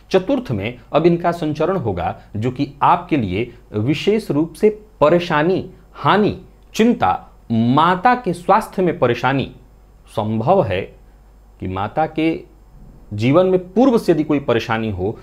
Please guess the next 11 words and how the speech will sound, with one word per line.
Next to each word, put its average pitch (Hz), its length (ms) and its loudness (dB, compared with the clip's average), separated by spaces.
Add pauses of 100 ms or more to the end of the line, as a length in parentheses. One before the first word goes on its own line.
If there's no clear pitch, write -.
(160)
किसी 170 200 0
तरह 180 240 2
के 185 260 0
ऑपरेशन 175 440 2
स्थिति, 170 500 0
स्थिति 165 640 -2
ऑपरेशन 170 380 2
की 165 140 -2
बनी 135 300 4
हुई 127 200 0
हो, 92 240 -4